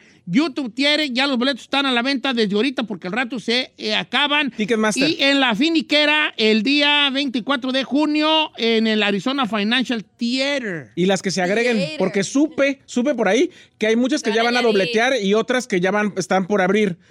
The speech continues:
Speaker 2: Muy bituinas.
Speaker 1: Pues
Speaker 2: Es que
Speaker 3: ¿Bituinas?
Speaker 2: sí, es que tengo información así
Speaker 3: Ah,
Speaker 2: privilegiada.
Speaker 3: privilegiada, Rey.
Speaker 2: Privilegiada.
Speaker 3: A mí no me han dado esa información <laughs> todavía,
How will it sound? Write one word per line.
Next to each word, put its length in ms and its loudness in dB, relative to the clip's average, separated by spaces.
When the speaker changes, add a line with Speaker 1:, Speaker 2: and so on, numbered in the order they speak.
Speaker 2:
Muy 160 2
bituinas. 680 0
Speaker 1:
Pues 180 0
Speaker 2:
Es 140 0
que 80 2
Speaker 3:
¿Bituinas? 340 2
Speaker 2:
sí, 100 0
es 80 0
que 120 -2
tengo 200 0
información 520 -2
así 280 -2
Speaker 3:
Ah, 120 -2
Speaker 2:
privilegiada. 500 2
Speaker 3:
privilegiada, 480 4
Rey. 160 2
Speaker 2:
Privilegiada. 600 2
Speaker 3:
A 60 0
mí 120 -2
no 160 2
me 80 4
han 120 2
dado 200 6
esa 180 2
información 720 2
<laughs> 20 -20
todavía, 520 2